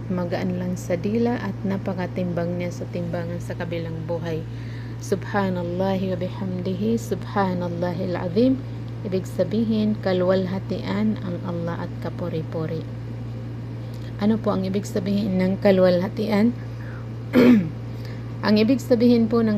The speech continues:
kaluwalhatian ay walang mali ang Allah. Walang pagkukulang ang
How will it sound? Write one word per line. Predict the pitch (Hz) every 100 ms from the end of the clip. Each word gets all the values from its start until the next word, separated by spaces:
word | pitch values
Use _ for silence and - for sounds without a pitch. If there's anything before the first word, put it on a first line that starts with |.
| 202
kaluwalhatian | 214 214 214 196 214 - 214 208 196 -
ay | 190 185 185
walang | 185 185 185 185 180
mali | 175 180 196 220 240
ang | 185 165
Allah. | - 160 156 156 - - - - - - - - - -
Walang | 190 185 208 208 -
pagkukulang | 180 160 185 180 214 220 220 226 226 233 226 - - - - -
ang | 180